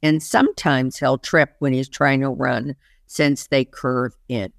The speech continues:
The N P notes a mild inward curvature of the front half of the foot bilaterally with an in-toeing position when he stands. His feet are flexible, and the child walks with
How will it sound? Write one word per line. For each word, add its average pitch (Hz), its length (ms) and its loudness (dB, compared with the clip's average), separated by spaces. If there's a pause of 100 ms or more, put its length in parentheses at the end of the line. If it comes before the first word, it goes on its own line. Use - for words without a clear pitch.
(220)
The 143 200 0
N 170 220 2
P 160 240 4
notes 135 520 0 (300)
a 139 60 -4
mild 151 580 2 (120)
inward 165 420 0
curvature 156 580 0
of 143 80 -4
the - 60 -20
front 151 360 0 (280)
half 143 380 0 (120)
of 143 120 -4
the 165 100 -8
foot - 280 0 (180)
bilaterally 123 840 2 (400)
with 147 200 4
an 151 100 4 (140)
in-toeing 156 680 2
position 131 760 -2
when 127 200 0
he 127 220 -2
stands. - 720 -8 (640)
His 156 180 2
feet 151 240 4
are 139 120 2
flexible, 214 760 2
and 139 120 2
the 143 80 0
child 131 400 2
walks 123 420 -2
with 185 160 0